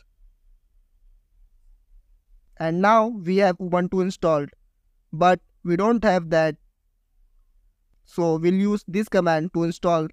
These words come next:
gnome desktop environment. This will install core gnome desktop, means that no extra packages like LibreOffice and all will be installed.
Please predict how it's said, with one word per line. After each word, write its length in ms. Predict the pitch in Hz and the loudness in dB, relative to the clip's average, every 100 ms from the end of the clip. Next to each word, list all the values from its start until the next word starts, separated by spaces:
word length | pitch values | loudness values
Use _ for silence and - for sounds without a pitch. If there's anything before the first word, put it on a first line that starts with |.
| - | -8
gnome 280 | 175 175 180 | -4 -2 0
desktop 400 | 165 - 170 160 | -2 -2 -4 -4
environment. 580 | 165 160 151 151 139 147 _ _ _ _ _ - _ - | -4 -2 -2 -2 -4 -8 _ _ _ _ _ -20 _ -6
This 200 | 165 185 | -4 0
will 140 | 247 | 2
install 460 | 233 226 180 165 160 - | 2 0 0 0 -2 -2
core 260 | 196 214 240 | 0 0 -2
gnome 320 | 170 175 175 | -2 0 0
desktop, 520 | 165 - - 190 165 - _ _ _ _ _ - | -2 -4 -2 0 0 -6 _ _ _ _ _ -6
means 320 | 180 226 247 | 0 2 2
that 240 | 175 170 - - | 2 2 -2 -8
no 220 | 175 214 | -2 2
extra 300 | 208 - 185 | 2 0 -2
packages 500 | 196 165 170 175 175 | -2 -2 -2 -4 -4
like 280 | 175 160 156 | 0 0 0
LibreOffice 680 | 170 170 180 202 180 175 175 - | 0 0 2 0 0 -2 -4 -2
and 180 | 165 156 | -2 0
all 300 | 170 165 160 _ _ _ | 0 -2 -4 _ _ _
will 140 | 160 170 | -2 0
be 120 | 180 | 0
installed. 480 | 185 - 160 135 | -2 -2 -2 -2